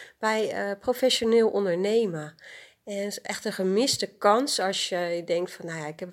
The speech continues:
eh, ehm, ik heb, eh, nu niet de middelen om daarin te investeren." En dat snap ik heus, je moet ergens beginnen. Dus,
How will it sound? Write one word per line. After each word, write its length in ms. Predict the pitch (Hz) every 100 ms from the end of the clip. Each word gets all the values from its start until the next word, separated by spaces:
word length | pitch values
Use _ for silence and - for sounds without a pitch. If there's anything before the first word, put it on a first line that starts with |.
| _
eh, 920 | - 175 165 160 165 165 151 170 170 180 - - - -
ehm, 560 | - 175 170 160 160 156 - _ _ _ _
ik 160 | - -
heb, 260 | 185 185 - - - _ _ _ _
eh, 120 | 180 165 156 156 - - -
nu 240 | 190 214
niet 280 | 190 214 214
de 80 | 180
middelen 640 | 170 220 240 226 233 262 - _ _ _
om 160 | 190
daarin 340 | 196 185 190 185
te 100 | -
investeren." 560 | 185 170 165 - 208
En 60 | 202
dat 140 | 185
snap 320 | - 233 233 226
ik 100 | 208
heus, 300 | 208 233 226
je 60 |
moet 140 | 208 196
ergens 300 | 190 208 -
beginnen. 460 | 180 - 196 220
Dus, 320 | 180 185 -